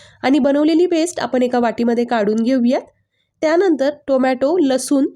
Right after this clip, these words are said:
आलं आणि हिरवी मिरची जी मी घेतली होती त्याची देखील आपण पेस्ट बनवून घेणार आहोत.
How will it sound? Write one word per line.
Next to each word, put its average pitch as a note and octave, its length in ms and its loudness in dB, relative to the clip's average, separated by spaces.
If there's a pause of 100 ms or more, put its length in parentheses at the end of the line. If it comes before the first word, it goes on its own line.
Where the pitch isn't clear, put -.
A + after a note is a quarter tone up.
(200)
आलं C4+ 300 0 (100)
आणि C4+ 180 -2
हिरवी C4+ 280 0
मिरची C#4+ 340 0
जी C4 140 -2
मी C4+ 100 0
घेतली B3 320 -2
होती D4+ 260 -2 (300)
त्याची C4+ 200 0
देखील E4+ 360 0
आपण C4+ 280 0
पेस्ट A#3+ 320 -2
बनवून C4 280 2
घेणार C4 280 0
आहोत. C4 200 -2